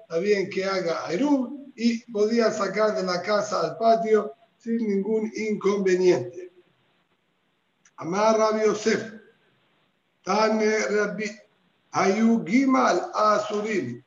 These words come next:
dijo Rabbi Yosef, de tratarse, ¿sí? De tres personas en total. ¿Qué quiere decir? Ahora vamos a entrar un poquito más de deta-, de detalle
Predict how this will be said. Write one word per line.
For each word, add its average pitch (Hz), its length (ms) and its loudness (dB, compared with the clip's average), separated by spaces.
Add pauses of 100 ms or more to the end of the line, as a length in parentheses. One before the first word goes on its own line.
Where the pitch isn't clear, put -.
(140)
dijo 233 500 0
Rabbi 233 320 0
Yosef, 214 440 -4 (640)
de 175 140 -6
tratarse, 196 840 0 (440)
¿sí? 170 360 -8
De 180 160 4
tres 220 600 -2 (340)
personas 139 720 -4
en 156 220 -8
total. 131 520 -8 (340)
¿Qué 233 200 -6
quiere 226 260 0
decir? 180 580 -4 (200)
Ahora 185 200 0
vamos 202 180 -2
a 202 60 0
entrar 208 200 0
un 185 60 -2
poquito 208 300 -2
más 196 180 2
de 185 120 0
deta-, 208 340 0
de 180 140 -4
detalle 175 680 -2